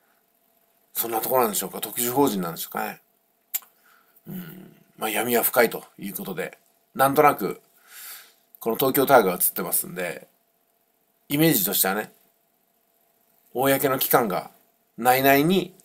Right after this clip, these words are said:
私たちみたいなユーチューバーを通じて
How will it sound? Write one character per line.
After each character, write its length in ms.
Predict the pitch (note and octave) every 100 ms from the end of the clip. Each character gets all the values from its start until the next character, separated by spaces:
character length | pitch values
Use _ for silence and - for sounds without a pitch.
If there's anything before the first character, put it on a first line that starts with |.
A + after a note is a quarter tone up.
| _ _ _ _ _
私 240 | - C3+ B2
た 80 |
ち 120 | G#2+ G#2
み 100 | F#2
た 140 | F2+
い 60 | E2+
な 200 | D#2+ - _ _ _ _ _ G#2+
ユ 120 | A2
ー 40 |
チ 120 | F#2
ュ 20 | G2+
ー 40 |
バ 60 | E2
ー 40 |
を 20 |
通 180 | E2 F#2+
じ 140 | F2+ -
て 280 | C3 -